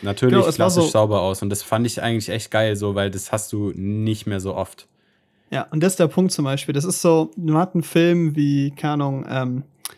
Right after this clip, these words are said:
Speaker 2: hier Nightmare Alley, der so krass kontrastreich ist oder so richtig moody ist und sowas,
Speaker 1: Mhm.
Speaker 2: der auch nominiert ist für bester, beste, beste Kamera. Ähm, und West Side Story ist so eine ganz klassische Darstellung und so richtig schöne, klare Kamerafahrten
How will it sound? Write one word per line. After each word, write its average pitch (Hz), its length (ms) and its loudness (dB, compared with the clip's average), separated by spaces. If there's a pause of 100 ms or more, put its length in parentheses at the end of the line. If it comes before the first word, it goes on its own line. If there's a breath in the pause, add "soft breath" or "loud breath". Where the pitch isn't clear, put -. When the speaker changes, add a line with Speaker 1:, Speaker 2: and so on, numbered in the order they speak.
(300 loud breath)
Speaker 2:
hier 156 200 4
Nightmare 143 400 4
Alley, 123 280 0
der 117 160 -2
so 127 200 -2
krass - 340 -4
kontrastreich 135 760 -4
ist 135 260 -4
oder 139 160 -4
so 127 140 -2
richtig 135 280 -6
moody 156 500 4
ist 156 360 0
und 156 80 -2
sowas, 147 220 2
Speaker 1:
Mhm. 113 60 4
Speaker 2:
der - 120 2
auch 156 140 0
nominiert 156 260 2
ist 147 120 -6
für 131 160 -2
bester, 120 580 -4
beste, 123 720 -10
beste - 200 -8
Kamera. 160 420 -2 (680 loud breath)
Ähm, 139 260 2 (160)
und 151 140 2
West 196 160 2
Side 208 80 0
Story 190 260 2
ist 175 140 -2
so 175 60 0
eine 151 100 2
ganz 175 300 -2
klassische 165 500 0
Darstellung 143 560 0
und 135 100 0
so 139 120 0
richtig 170 300 -2
schöne, 160 480 4 (280)
klare 151 500 2
Kamerafahrten 143 1000 0